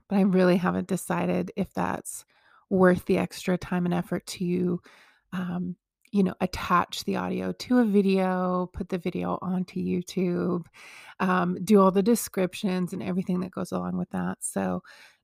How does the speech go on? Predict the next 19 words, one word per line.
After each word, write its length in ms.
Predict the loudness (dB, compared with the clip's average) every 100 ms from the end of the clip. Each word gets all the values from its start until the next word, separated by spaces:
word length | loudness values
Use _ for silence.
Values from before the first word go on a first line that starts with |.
| 0
not 400 | 2 2 0 -4
sure 280 | -2 0 0
yet 600 | 0 0 -2 -4 -14 _ _ _ _ _ _ _ _ _
what 340 | -6 0 0 2
I 60 |
wanna 220 | 0 -4
do 140 | -6 -8
there. 240 | -8 -10 -14 _ _ -20 _ _ _ _
However, 580 | 0 4 4 2 -4 -8 -4
I 100 | 0
know 220 | 2 2
I 80 | 2 4
love 460 | 6 6 4 2 -2
doing 460 | 0 2 2 2 -2 -8 -20 _ -14
ta-, 300 | -10 -10 -10 -12
tarot 560 | -8 -4 0 0 0 -4 -10 -20 _
in 160 | 0 0
audio 380 | 2 0 -2 -4
form. 440 | -10 -14 -10 -10